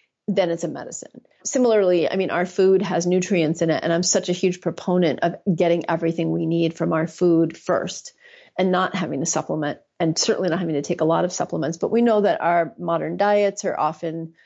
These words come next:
quite depleted in the nutrients we need. Even the foods themselves don't have the same nutrient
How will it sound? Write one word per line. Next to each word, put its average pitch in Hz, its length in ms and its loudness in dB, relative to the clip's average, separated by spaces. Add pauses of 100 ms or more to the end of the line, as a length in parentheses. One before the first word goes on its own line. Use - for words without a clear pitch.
(120)
quite - 260 -2
depleted 190 800 0
in 170 260 0
the 170 80 2
nutrients 170 480 -2
we 170 140 2
need. 170 520 4 (320)
Even 190 180 2
the 160 80 0
foods 185 280 2
themselves 185 500 -2
don't 160 220 -2
have 165 200 -6
the - 40 -8
same 156 240 -2
nutrient 175 500 -2